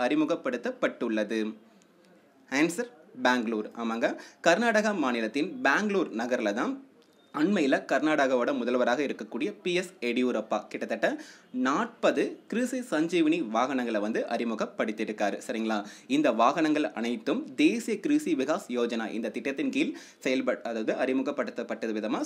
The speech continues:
சொல்லியிருக்காங்க. சரிங்களா? இந்த வாகனத்தோட முக்கிய பயன் என்னன்னு பார்க்கும் பொழுது விவசாயம் சம்பந்தமானது. அதாவது விவசாயத்துல இருக்கக்கூடிய மண், நீர் ஆகியவற்றை சோதித்து அதற்கான தீர்வுகளை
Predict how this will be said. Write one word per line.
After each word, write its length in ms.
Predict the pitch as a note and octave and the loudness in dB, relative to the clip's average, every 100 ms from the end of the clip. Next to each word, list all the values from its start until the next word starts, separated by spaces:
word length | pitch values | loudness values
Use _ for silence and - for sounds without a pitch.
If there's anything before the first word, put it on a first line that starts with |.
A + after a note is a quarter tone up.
| D4+ | -2
சொல்லியிருக்காங்க. 520 | B2 A2+ A2 A2 A2+ | 0 0 -2 -4 -2
சரிங்களா? 240 | C#3 D3+ D3 D3+ | -2 0 2 0
இந்த 120 | A3+ E3+ | 0 2
வாகனத்தோட 520 | C3+ G3 G3 D3+ B2+ D3+ | 0 0 -2 0 0 0
முக்கிய 240 | B2+ F#3+ F3 - | -2 -2 -4 0
பயன் 240 | B2 D#3 A#2+ | 2 2 0
என்னன்னு 240 | B2 C3+ - | -2 -2 -2
பார்க்கும் 300 | A#2 A#2+ A2+ | -4 -2 -2
பொழுது 220 | G#2+ A2+ C4 - - - | 0 0 -4 -6 -2 8
விவசாயம் 540 | E3 G3+ G#3 B2+ B2+ - | 8 8 2 4 2 0
சம்பந்தமானது. 520 | B2 A#2 A2+ A2+ G#2+ G2+ | 0 2 0 0 0 0
அதாவது 320 | G#2+ G#2 D3 C#4 - - - | 0 2 0 -2 -6 -10 4
விவசாயத்துல 580 | D3+ A3+ A3+ E3+ D3 B2+ | 4 4 0 0 2 0
இருக்கக்கூடிய 420 | G#2+ A2 A2+ C3+ C3+ A#2 | 0 -4 -2 -2 0 0
மண், 180 | C3 E3+ G#3 B2+ | 0 0 -2 2
நீர் 220 | C3+ C#3+ - B2 | 2 2 0 -4
ஆகியவற்றை 480 | B2+ A2+ A2 D#3 G3 - | -2 -2 -2 -4 -4 -2
சோதித்து 460 | D3+ C#3+ B2+ F#3+ B3+ - | -2 -2 -2 -4 -4 -2
அதற்கான 480 | C3 F#3+ F#3+ C#3 G3 - | -2 -4 -4 -2 -4 -2
தீர்வுகளை 420 | G3 G3+ F3 D3+ | -2 0 2 2